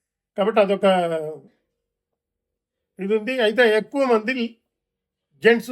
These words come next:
చూస్తున్నారు, ఎనభై తొమ్మిది శాతం జెంట్స్ చూస్తున్నారు. టైమింగ్ చూసుకుంటే మధ్యాహ్నం పదకొండు to పన్నెండు ఎక్కువ చూస్తున్నారు, సాయంత్రం సిక్స్లో,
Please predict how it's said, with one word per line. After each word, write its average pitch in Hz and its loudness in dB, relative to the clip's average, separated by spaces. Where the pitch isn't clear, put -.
చూస్తున్నారు, 165 -2
ఎనభై 180 0
తొమ్మిది 170 -6
శాతం 185 -6
జెంట్స్ 170 -4
చూస్తున్నారు. 202 0
టైమింగ్ 254 2
చూసుకుంటే 175 -6
మధ్యాహ్నం 202 0
పదకొండు 202 -2
to 220 -2
పన్నెండు 185 0
ఎక్కువ 180 -4
చూస్తున్నారు, 196 -4
సాయంత్రం 202 0
సిక్స్లో, 220 -2